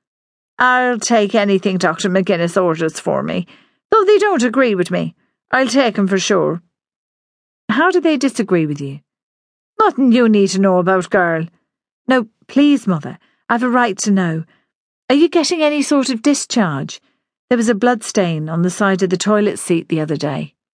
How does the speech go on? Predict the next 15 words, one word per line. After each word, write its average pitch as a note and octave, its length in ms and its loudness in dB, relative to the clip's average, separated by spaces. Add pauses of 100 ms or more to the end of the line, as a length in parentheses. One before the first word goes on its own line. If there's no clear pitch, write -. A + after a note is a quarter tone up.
(1400)
"I G4+ 120 2
didn't E4 280 2
mention A#3 360 0
anything A3 400 2
to G#3 140 0
yourself, G3+ 380 2
Sheila, F3+ 380 2
and F3+ 100 0
I'll G#3 140 4
be A3 140 0
seeing A#3 280 0
Doctor G3+ 280 0
McGuinness F#3+ 480 0
next F3+ 260 -2
week." E3+ 380 -2